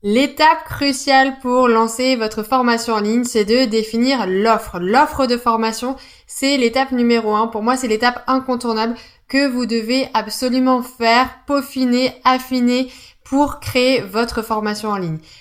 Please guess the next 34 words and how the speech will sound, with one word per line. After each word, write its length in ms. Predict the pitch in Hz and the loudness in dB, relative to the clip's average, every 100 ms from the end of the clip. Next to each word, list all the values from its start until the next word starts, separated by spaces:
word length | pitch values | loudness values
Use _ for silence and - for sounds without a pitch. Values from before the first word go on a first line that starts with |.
| _ - | _ -6
Pourquoi 440 | 262 - 302 320 | -6 0 2 2
l'offre 320 | 254 285 - | 2 0 -2
de 100 | 240 | -2
formation 520 | 233 226 214 214 269 | 0 -2 0 -4 -4
est-elle 300 | 240 226 254 | -4 -2 -4
si 260 | 240 - 254 | -4 -6 -2
importante ? 600 | 240 226 220 - 180 - - | -2 -2 -6 -8 -10 -10 -4
En 120 | 233 | 0
fait, 140 | 311 | 0
l'offre 300 | 302 269 - | 0 -2 -2
de 120 | 233 233 | -2 0
formation, 540 | 233 226 226 277 302 | 0 0 -2 -2 -2
elle 200 | - 220 | -2 -2
détermine 500 | 214 220 226 247 285 - - _ _ | -2 0 0 0 -4 -8 -20 _ _
tout 160 | 349 | 0
votre 200 | 311 285 | 2 0
projet 260 | - 262 254 | 2 0 0
de 60 | 247 | 0
formation. 540 | 240 226 220 180 170 - | -2 0 -4 -8 -14 -12
Elle 140 | 208 | -6
va 100 | 196 | -4
déterminer 640 | 202 226 226 226 226 226 - | -2 0 0 0 0 0 -2
la 160 | 185 | -6
création 360 | 175 247 247 269 | -4 0 0 0
de 60 | 254 | -4
votre 160 | 247 | -2
formation 500 | 254 240 247 247 302 | -2 0 -2 -4 -2
avec 240 | 294 196 202 | -2 -2 -6
les 80 | |
différentes 460 | 190 240 254 247 240 | -4 -2 0 0 0
étapes 260 | 240 262 262 | -2 -4 -4
que 100 | 208 | -8
vous 220 | 196 196 | -6 -4
allez 300 | 196 202 | -2 -2